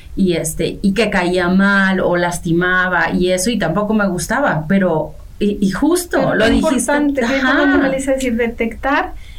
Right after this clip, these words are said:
Speaker 2: y decidir no lastimar y, y además nos pasa a todos, en mayor o menor grado nos ha pasado a todos y es muy padre reconocer esto, a mí me ha pasado porque dices, ya no más,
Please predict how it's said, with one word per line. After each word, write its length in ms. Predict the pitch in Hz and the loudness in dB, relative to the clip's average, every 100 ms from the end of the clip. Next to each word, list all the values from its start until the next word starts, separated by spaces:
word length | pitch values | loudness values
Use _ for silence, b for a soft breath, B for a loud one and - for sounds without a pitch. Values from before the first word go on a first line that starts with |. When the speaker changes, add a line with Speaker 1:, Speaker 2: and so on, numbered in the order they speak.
| - | -4
Speaker 2:
y 140 | 262 226 | 0 2
decidir 680 | 254 247 262 226 269 277 | 0 0 0 2 2 2
no 220 | 269 254 294 | 0 0 0
lastimar 600 | 320 - 247 240 269 277 | -2 -2 -2 -2 -2 -4
y, 300 | 269 233 220 B B - | -2 -2 -2 B B -6
y 80 | 240 | 0
además 260 | 220 233 277 | 2 2 2
nos 140 | 277 | 0
pasa 240 | 240 226 | -2 -4
a 60 | 269 | -4
todos, 440 | 190 196 - - | -2 -4 -6 -6
en 160 | - 220 | 0 2
mayor 320 | 226 220 233 | 2 2 2
o 40 | 285 | 2
menor 220 | 262 262 | 0 0
grado 200 | 254 247 | 0 2
nos 200 | 277 269 | 2 0
ha 100 | 233 | -2
pasado 320 | 269 269 247 | -2 -2 0
a 140 | 285 277 | 0 -2
todos 380 | - 226 196 - | -2 0 0 -2
y 180 | - 254 | -2 0
es 140 | 277 | 2
muy 240 | 277 277 | 2 2
padre 280 | - 254 262 | 0 -2 0
reconocer 580 | 277 269 220 202 214 202 | -2 0 2 2 0 -2
esto, 380 | 233 240 285 311 B B B | -4 -4 -2 -2 B B B
a 80 | 214 | 0
mí 120 | 233 | 2
me 100 | 285 | 2
ha 60 | 320 | 2
pasado 460 | 240 233 254 240 208 | -2 -2 -2 0 0
porque 300 | 214 202 214 | 0 2 2
dices, 320 | 208 202 - | 2 -2 -4
ya 140 | 233 | 0
no 100 | 277 | 2
más, 340 | 294 370 - | 2 0 -6